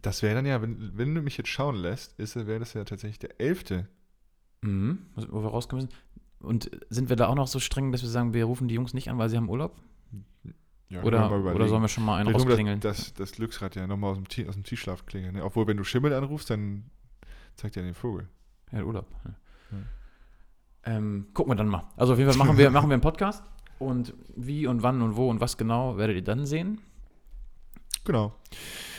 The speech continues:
Speaker 1: Und, äh, bis dahin schöne Weihnachten gehabt zu haben.
Speaker 2: Gott, jetzt macht das. Ja.
Speaker 1: <laughs> Ich hasse
Speaker 2: Und
Speaker 1: das.
Speaker 2: dann auch einen, äh, sch-, sehr guten Rutsch gehabt zu haben. Oh Gott.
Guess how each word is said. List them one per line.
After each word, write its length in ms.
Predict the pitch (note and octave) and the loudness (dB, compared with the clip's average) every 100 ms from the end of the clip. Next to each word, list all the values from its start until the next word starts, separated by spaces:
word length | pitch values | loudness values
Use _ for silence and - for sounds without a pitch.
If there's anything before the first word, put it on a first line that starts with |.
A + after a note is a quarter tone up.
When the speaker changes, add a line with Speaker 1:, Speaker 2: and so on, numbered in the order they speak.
| - - | -14 2
Speaker 1:
Und, 300 | C#3 D3 D3+ | 4 6 8
äh, 360 | C3+ C3 B2+ | 10 10 8
bis 160 | B2 A#2+ | 4 2
dahin 220 | D3 D3 | 4 4
schöne 240 | - C3+ A#2+ | 4 4 4
Weihnachten 540 | B2+ D3+ - F3+ A3+ - - - - - - - - | 4 2 -2 -4 -4 -14 -18 -18 -18 -20 -20 -20 -12
gehabt 320 | - B2+ C3+ - | -2 0 0 2
zu 160 | D3+ | 4
haben. 420 | C#3+ C#3+ E3+ A#3 G3+ - | 6 6 4 -4 -10 -14
Speaker 2:
Gott, 140 | - - _ | -14 -14 _
jetzt 200 | E2+ E2 | -12 -8
macht 180 | F2+ - | -10 -10
das. 180 | E2+ - - | -16 -18 -18
Ja. 80 | - - - - - - A#2 - E3 - - | -18 -16 -4 0 2 2 4 10 10 8 -2
Speaker 1:
<laughs> 80 | B2 | -4
Ich 140 | - | -2
hasse 140 | F#2+ | 0
Speaker 2:
Und 100 | A2 | 0
Speaker 1:
das. 100 | F#2 - | 0 2
Speaker 2:
dann 240 | A#2 C3 D3 | 6 6 6
auch 220 | B2+ B2+ | 2 2
einen, 140 | B2+ G#2+ | 0 -4
äh, 200 | G2+ - | -8 -8
sch-, 220 | - - - - | -8 -10 -12 -4
sehr 140 | A2+ | -4
guten 320 | - B2 A#2 | -2 -2 2
Rutsch 240 | A2 C#3+ - | 2 2 -2
gehabt 260 | D3 - | -2 -2
zu 120 | D#3 | -2
haben. 240 | D#3+ F3+ F3 - - - - - - - _ _ _ _ _ - - - - - _ _ | -2 -2 -8 -14 -20 -20 -20 -20 -20 -20 _ _ _ _ _ -20 -20 -20 -20 -20 _ _
Oh 40 | - | -20
Gott. 140 | - | -18